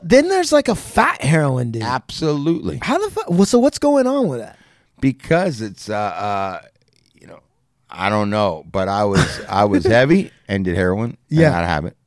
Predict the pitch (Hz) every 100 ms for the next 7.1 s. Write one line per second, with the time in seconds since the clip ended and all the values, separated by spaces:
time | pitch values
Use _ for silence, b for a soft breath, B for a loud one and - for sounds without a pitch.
0 | - 147 127 104 _ _ _ _ _ -
1 | 117 113 117 123 135 101 69 _ _ _
2 | 165 175 151 110 _ 95 82 - _ _
3 | 95 87 85 _ _ _ _ _ _ _
4 | - 120 113 113 107 117 85 69 b b
5 | b b b b - 104 - _ _ _
6 | 101 110 - 117 101 _ _ - 131 117